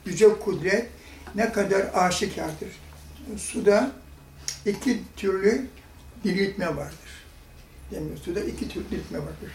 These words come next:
Birincisi, birinci diriltme,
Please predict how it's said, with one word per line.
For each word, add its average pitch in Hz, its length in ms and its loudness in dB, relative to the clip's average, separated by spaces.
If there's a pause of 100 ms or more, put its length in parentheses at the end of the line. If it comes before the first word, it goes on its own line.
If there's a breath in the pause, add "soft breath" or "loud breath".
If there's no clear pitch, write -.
(760)
Birincisi, 233 520 4 (1120)
birinci 233 380 6
diriltme, 208 400 2